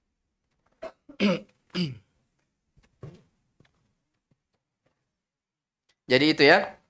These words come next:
Itu antum harus paham betul. Sekarang kita lihat.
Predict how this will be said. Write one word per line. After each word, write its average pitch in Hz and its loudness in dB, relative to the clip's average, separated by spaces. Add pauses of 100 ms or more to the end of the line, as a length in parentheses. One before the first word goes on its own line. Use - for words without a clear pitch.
Itu 170 4
antum 165 2
harus 175 0
paham 135 2
betul. 123 -4 (1300)
Sekarang 170 2
kita 170 2
lihat. 156 2